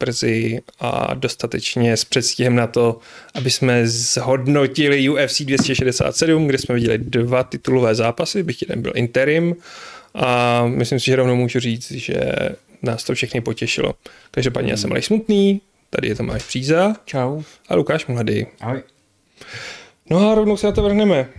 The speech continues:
Speaker 1: Máme jednoho z nejstarších U F C šampionů ever.
Speaker 3: Prvního,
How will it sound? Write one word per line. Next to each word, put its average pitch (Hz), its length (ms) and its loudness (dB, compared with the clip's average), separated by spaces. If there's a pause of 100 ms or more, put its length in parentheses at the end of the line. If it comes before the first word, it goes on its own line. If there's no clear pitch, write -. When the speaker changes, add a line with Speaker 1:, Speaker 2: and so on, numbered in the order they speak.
(360)
Speaker 1:
Máme 156 360 2
jednoho 151 320 0
z 143 80 -2
nejstarších 139 880 -2
U 131 60 0
F 127 80 -2
C 135 180 -6
šampionů 127 760 -2 (120)
ever. - 220 -2 (480)
Speaker 3:
Prvního, 131 540 -2